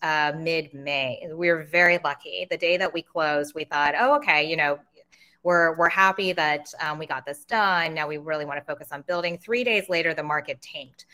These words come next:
Um, and then we felt incredibly lucky, uh, to have gone out of that one. But, um, right after we closed our seed round, then we, we really did focus on, uh, execution and implementation. Uh, so AlphaNet, which is the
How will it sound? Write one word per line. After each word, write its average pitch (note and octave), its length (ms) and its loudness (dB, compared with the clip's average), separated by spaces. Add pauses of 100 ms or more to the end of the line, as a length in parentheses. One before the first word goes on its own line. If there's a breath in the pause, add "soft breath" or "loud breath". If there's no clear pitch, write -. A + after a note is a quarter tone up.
(320 loud breath)
Um, D3+ 360 0
and E3 120 -2
then F3 120 0
we E3+ 120 -2
felt D#3 260 -2
incredibly E3+ 800 0
lucky, D3 500 -8 (120)
uh, D3 260 2
to D#3+ 120 -10
have D3 200 -2
gone D3+ 200 -2
out D3 140 -2
of C#3+ 120 -6
that D#3 220 -6
one. C#3+ 280 -6 (400 soft breath)
But, D#3+ 420 0 (100)
um, D3 340 -2 (840)
right F#3+ 160 6
after A3 260 4
we F#3+ 100 0
closed F3 300 -2
our E3 80 -2
seed D#3 220 -6
round, D3+ 200 -2
then D#3+ 140 0
we, D#3 200 -4
we E3 140 -4
really E3 280 -2
did D3+ 180 -4
focus D3 460 -4
on, C#3+ 400 -4 (120)
uh, C#3+ 220 -4
execution C#3+ 520 -12
and C3+ 80 -10
implementation. C3+ 800 -12 (460 soft breath)
Uh, D3+ 220 2
so E3 320 2 (120)
AlphaNet, F#3+ 840 -2
which F3 160 -4
is E3 140 -8
the D#3 340 -2